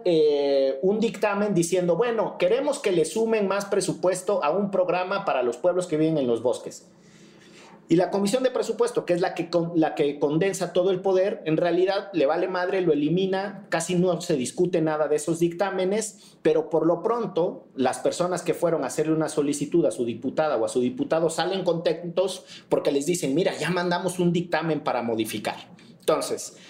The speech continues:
siguiente cosa de la negociación presupuestaria, la primera es que se, eh, modifica muy poco el presupuesto. La segunda es que el todopoderoso ahí, el que parte el chicharrón, es el diputado que sea el presidente de la Comisión de Presupuestos.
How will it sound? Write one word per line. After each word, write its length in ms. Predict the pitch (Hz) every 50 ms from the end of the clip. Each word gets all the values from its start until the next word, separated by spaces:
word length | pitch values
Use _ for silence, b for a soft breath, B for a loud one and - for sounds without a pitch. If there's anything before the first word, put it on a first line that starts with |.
| B B -
siguiente 580 | - - 151 147 151 190 202 202 180 208 202 -
cosa 260 | 196 190 - - 185
de 80 | 170
la 120 | 156 151 139
negociación 500 | 139 131 135 131 - 135 - - 175 165
presupuestaria, 920 | 175 165 156 156 147 - 147 - - - 170 170 165 180 196 208 - B B B B B B B B B -
la 160 | 131 127 123
primera 340 | - 170 180 196 220 233 240
es 140 | 247 - -
que 120 | - 202
se, 520 | 190 - 190 190 190 196 226 226 - - - _ - - _ _ _ - - -
eh, 240 | 156 135 131 131 127
modifica 460 | 135 143 139 147 143 185 175 185 175
muy 140 | 151 165 160
poco 200 | 170 175 - 170
el 80 | 160
presupuesto. 720 | - 139 135 - 123 - - 123 113 - - - - - - - -
La 180 | 135 131 - -
segunda 720 | - 165 165 185 240 233 240 240 240 233 247 254 - - -
es 260 | 185 185 196 185 185
que 480 | - - 185 180 190 202 202 - 156 139
el 380 | 139 139 135 139 127 120 - - - - -
todopoderoso 800 | 185 175 180 180 180 - 160 151 151 156 165 165 - 175 170 165
ahí, 500 | 165 170 175 190 202 214 233 240 233 - -
el 180 | 139 131 123
que 100 | - 131
parte 320 | - - - 160 - - 180
el 100 | 160 156
chicharrón, 580 | - 165 160 - 160 156 180 190 208 - - -
es 160 | 160 156 -
el 120 | 165 156 156
diputado 520 | 147 147 - 143 - 175 160 175 180 180
que 100 | - 135
sea 320 | - - 156 151 165 170
el 160 | 151 139 131 -
presidente 380 | 131 117 - 143 147 147 156
de 20 | -
la 60 | - -
Comisión 240 | 117 110 - 143 143
de 60 | 135
Presupuestos. 520 | - 117 - - - 120 110 - - B